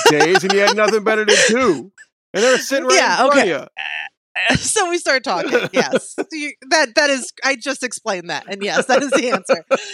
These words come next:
Speaker 2: So we're <laughs> on this train and we're just chatting it up and we're watching movies together and this, that, and the other thing.
Speaker 1: Yeah.
Speaker 2: And eventually,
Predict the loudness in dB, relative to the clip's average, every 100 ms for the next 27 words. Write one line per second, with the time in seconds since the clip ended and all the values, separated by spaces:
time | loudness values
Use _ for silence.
0 | -16 -16 -14 -12 -8 -4 -4 -4 -6 -12
1 | -20 -20 _ _ _ -2 0 -2 -6 -4
2 | -2 -2 -4 -14 -10 -6 -6 -6 -8 -10
3 | -12 -16 -14 -14 -6 -4 -4 -4 -4 -2
4 | -2 -4 _ -8 -8 -10 _ _ _ _
5 | _ _ -18 -12 -4 0 0 -4 -4 0
6 | 0 0 -8 -10 -6 -6 -2 -4 -4 -6
7 | -6 0 0 0 -4 -4 -6 -8 -8 -8
8 | -8 -12 _ -20 -20 _ _ _ -20 -20
9 | _ _ _ _ _ _ _ _ -20 -4
10 | -2 0 0 0 0 -2 -2 -8 -12 -14
11 | -10 -10 -10 -14 _ _ _ _ _ -12
12 | _ _ -20 -20 -20 _ _ _ 0 2
13 | 2 2 0 0 2 4 4 4 2 -4